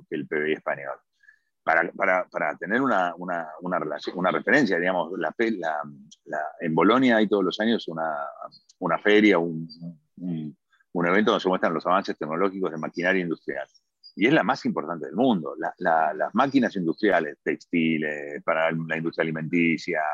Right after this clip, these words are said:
para la industria automotor. Eh, acá en Italia, o sea, si vos tenés una licuadora de primer nivel, es, es casi seguro que la, el motor lo hacen acá.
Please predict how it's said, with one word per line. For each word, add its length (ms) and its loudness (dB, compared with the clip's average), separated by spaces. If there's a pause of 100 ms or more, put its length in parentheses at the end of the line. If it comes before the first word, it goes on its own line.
(100)
para 180 2
la 220 -4
industria 280 -2
automotor. 760 -2 (320)
Eh, 320 -8
acá 220 -2
en 80 2
Italia, 600 2
o 20 -20 (240)
sea, 300 -4
si 80 -6
vos 100 0
tenés 200 -4
una 140 -8
licuadora 680 -2
de 100 -4
primer 320 -6
nivel, 540 2
es, 160 -10 (100)
es 180 -14
casi 280 -4
seguro 340 -2
que 100 -2
la, 160 -4 (440)
el 80 -10
motor 340 2
lo 160 4
hacen 220 -6
acá. 320 0